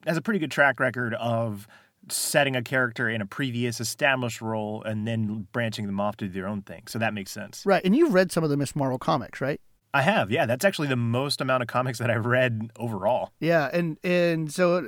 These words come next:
Speaker 2: I was gonna say it also makes sense just from the standpoint of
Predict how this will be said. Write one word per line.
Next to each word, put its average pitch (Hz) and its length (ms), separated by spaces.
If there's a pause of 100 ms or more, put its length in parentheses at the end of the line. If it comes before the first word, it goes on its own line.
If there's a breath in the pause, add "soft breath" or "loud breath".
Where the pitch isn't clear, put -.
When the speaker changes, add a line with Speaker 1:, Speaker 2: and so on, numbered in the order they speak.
(100)
Speaker 2:
I 180 60
was 160 140
gonna 156 80
say 214 120
it 160 60
also 170 220
makes 151 240
sense 151 340
just 151 320
from 143 160
the 135 80
standpoint 139 640
of 123 400